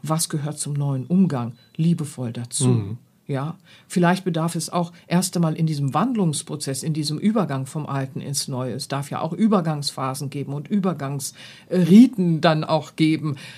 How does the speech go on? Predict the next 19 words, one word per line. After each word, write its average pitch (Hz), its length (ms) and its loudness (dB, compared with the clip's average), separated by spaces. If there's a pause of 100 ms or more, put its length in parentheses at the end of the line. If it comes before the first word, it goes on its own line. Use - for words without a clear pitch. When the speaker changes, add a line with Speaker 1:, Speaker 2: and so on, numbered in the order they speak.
(160)
Speaker 1:
dass 170 280 0
man 165 140 4
sich 165 200 -2
diesen 165 280 -2
Übergang 175 640 2
auch 120 280 -12
klar 110 320 -6
macht. 110 380 -10 (320)
Manches 175 400 0
bedarf 175 420 -2
eines 170 240 0
längeren 175 380 -2
Übergangs 175 800 2
von 131 200 -8
dem 131 120 -6
einen 120 320 -6
zum 113 240 -8
anderen, 113 480 -12
ja? 165 260 -2